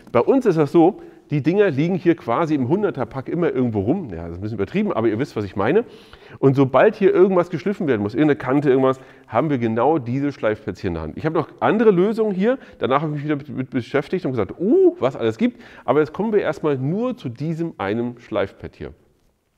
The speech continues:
Und das ist wirklich ein echter Problemlöser, denn du kannst damit Folgendes machen. Stell dir mal vor, du hast so etwas hier. Ähm, komm ruhig mal ein bisschen dichter, guck dir das mal an. Du hast hier zum Beispiel so eine Rundung. Bei der Rundung sagst du noch, „Ah, krieg ich hin.“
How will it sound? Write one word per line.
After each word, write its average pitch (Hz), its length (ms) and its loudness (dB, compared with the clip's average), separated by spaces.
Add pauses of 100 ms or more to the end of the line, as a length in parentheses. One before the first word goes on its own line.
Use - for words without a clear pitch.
(140)
Und 113 100 -6
das 147 140 2
ist 135 80 -2
wirklich 127 180 -6
ein 127 100 -4
echter 143 240 -2
Problemlöser, 127 680 2 (360)
denn 175 220 4
du 170 80 0
kannst 143 240 0
damit 143 200 2
Folgendes 123 380 2
machen. 90 280 -4 (420)
Stell 156 200 4
dir 240 60 4
mal 165 100 6
vor, 180 320 6 (280)
du 131 140 0
hast 135 180 -4
so 147 160 4
etwas 98 280 0
hier. 73 200 -8 (680)
Ähm, 104 220 -2
komm - 120 -2
ruhig 294 160 -6
mal 220 60 0
ein 202 40 -4
bisschen 202 260 -6
dichter, 95 340 -10
guck - 140 -8
dir 170 80 -4
das - 140 -8
mal 131 80 0
an. 85 140 -10 (100)
Du 104 100 0
hast 123 140 -2
hier 185 160 0
zum 170 120 -2
Beispiel 147 200 2
so 123 60 2
eine 107 120 4
Rundung. 104 520 2 (440)
Bei 98 80 -2
der 107 80 4
Rundung 185 240 4
sagst 147 240 4
du 151 40 -2
noch, 123 160 0
„Ah, 104 140 4
krieg 110 200 0
ich 104 60 -6
hin.“ 101 340 0